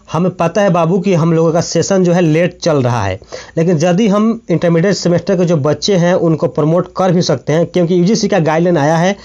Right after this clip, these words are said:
जिसमें यह स्पष्ट लिखा गया है कि इंटरमीडिएट सेमेस्टर के जो बच्चे हैं उनको आप प्रमोट कर सकते हैं, लेकिन हम इसलिए नहीं कर रहे हैं यदि हम उन बच्चों को प्रमोट कर दें।" ये एसबीटी का मानना है कि यदि हम उन बच्चों को प्रमोट कर दें, तो जो बच्चे कैरी हैं,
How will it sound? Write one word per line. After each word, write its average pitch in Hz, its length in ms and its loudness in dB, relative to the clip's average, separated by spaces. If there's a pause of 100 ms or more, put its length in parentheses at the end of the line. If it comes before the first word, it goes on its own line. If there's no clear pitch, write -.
(320)
जिसमें 175 260 0
यह 175 120 2
स्पष्ट 233 360 -2
लिखा 190 200 0
गया 160 180 2
है 185 80 0
कि 185 140 -2
इंटरमीडिएट 170 440 0
सेमेस्टर 170 360 -2
के 175 80 0
जो 160 100 0
बच्चे 147 340 -2
हैं 202 220 0 (300)
उनको 175 280 0
आप 185 260 0
प्रमोट 160 400 0
कर - 100 0
सकते - 320 -6
हैं, 95 240 -8 (320)
लेकिन 170 180 0
हम 185 180 0
इसलिए 240 220 0
नहीं 208 160 0
कर 175 160 -2
रहे 160 100 0
हैं 185 200 0
यदि 190 180 2
हम 202 180 0
उन 185 260 0
बच्चों 170 300 0
को 220 140 -2
प्रमोट 190 480 -2
कर 165 140 0
दें।" 113 180 0
ये 160 140 0
एसबीटी 196 320 0
का 165 80 0
मानना 113 240 0
है 147 120 -2 (520)
कि 151 140 0
यदि 180 220 2
हम 214 280 0
उन 185 160 2
बच्चों 175 280 0
को 196 120 -2
प्रमोट 175 440 -2
कर 156 200 -2
दें, 117 200 0 (280)
तो 151 80 -2
जो 175 160 0
बच्चे 190 280 0
कैरी 175 380 0
हैं, 165 340 -2